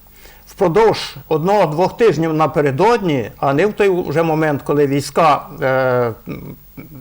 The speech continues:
підходили, війська російські, більшовицькі підходили до, е, на Чернігівщину вступили, була захоплена вже Полтава,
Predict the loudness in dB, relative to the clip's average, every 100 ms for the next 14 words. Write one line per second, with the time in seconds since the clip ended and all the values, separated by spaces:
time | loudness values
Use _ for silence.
0 | -8 -6 -2 0 2 2 0 -2 -6 -6
1 | -4 0 0 0 -4 -6 -4 -4 -4 -2
2 | -2 -2 -6 -8 -4 0 0 0 0 0
3 | 0 0 -2 -8 -20 -20 -20 -20 -20 -12
4 | -4 -2 0 0 -2 -4 -8 -6 -6 -4
5 | -2 2 2 2 0 0 0 -2 -6 0
6 | 0 2 0 0 0 0 -2 -4 -2 -2
7 | 0 0 -2 -2 -4 0 2 4 2 0